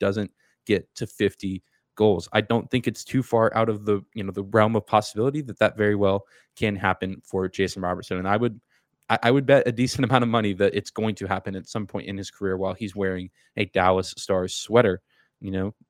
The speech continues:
And I think that's really kind of the, going to be the key going forward for this Dallas Stars franchise, is if they want to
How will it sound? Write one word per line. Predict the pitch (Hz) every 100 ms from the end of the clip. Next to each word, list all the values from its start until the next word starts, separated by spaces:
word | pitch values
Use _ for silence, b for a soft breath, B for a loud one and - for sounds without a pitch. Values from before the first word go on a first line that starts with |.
| _ -
And | 113 110
I | 113 113
think | 135 120
that's | 117 -
really | 113 123 123
kind | 117 123 123
of | 110 -
the, | 110 107 _
going | 117 117
to | 110
be |
the | 107
key | - - 139 123
going | 120 107
forward | - 123 131 107 95 _ _ _
for | _ 117 107
this | 98 101
Dallas | - 98 101 -
Stars | 98 101
franchise, | - 113 - 92 92 95
is | 92
if | 113 -
they | 107
want | 110 127
to | - 120 113